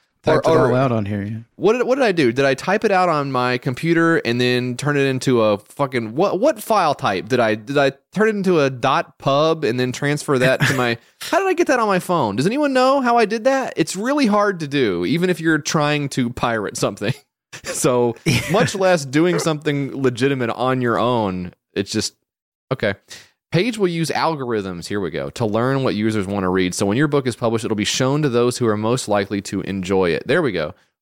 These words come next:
Speaker 2: So here,
Speaker 1: You
Speaker 2: there's
Speaker 1: like
Speaker 2: scra-
Speaker 1: horror, so here, you'll love this, uh,
Speaker 2: Yeah.
Speaker 1: vampire romance sex story.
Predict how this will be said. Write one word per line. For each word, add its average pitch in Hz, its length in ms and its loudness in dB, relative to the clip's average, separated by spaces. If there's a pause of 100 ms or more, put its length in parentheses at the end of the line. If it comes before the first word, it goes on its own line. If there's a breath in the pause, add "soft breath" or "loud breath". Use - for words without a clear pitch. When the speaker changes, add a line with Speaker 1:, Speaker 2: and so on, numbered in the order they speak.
Speaker 2:
So 113 80 0
here, 156 200 2
Speaker 1:
You - 60 0
Speaker 2:
there's 175 140 4
Speaker 1:
like 208 140 2
Speaker 2:
scra- 147 120 2
Speaker 1:
horror, 165 320 2
so 135 240 0
here, 135 240 2
you'll 127 200 4
love 135 180 2
this, 131 280 -2
uh, 113 380 -2 (500 loud breath)
Speaker 2:
Yeah. 95 160 2
Speaker 1:
vampire 117 480 2
romance 113 460 0
sex - 380 -4
story. 90 480 -2